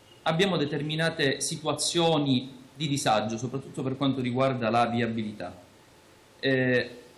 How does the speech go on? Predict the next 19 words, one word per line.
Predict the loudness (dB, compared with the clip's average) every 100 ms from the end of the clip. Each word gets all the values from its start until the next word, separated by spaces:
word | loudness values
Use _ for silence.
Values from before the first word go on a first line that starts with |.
| -20 -20
dobbiamo | -10 -2 0 2 2 4 2
tenere | 0 -2 -2
conto | 0 2 2 0 -6 -2
anche | 0 0 -2
nella | -2 -4
programmazione | -4 -4 -2 -4 -4 -4
sanitaria | -4 -4 -2 -2 -4 -6 -12 -14 -16
di | -12 -10
queste | -6 -6 -6 -10
cose. | -12 -12 -14 -16 -20 -20 -20 -4
Evidentemente | -2 0 -2 -2 0 0 0
anche | -2 0
la | -2
famosa | -2 -4 -2
golden | -2 -2 0
hour | 2 2 0 -2
o | 2
la | 2
famosa | 2 0 2 2 0 0 -2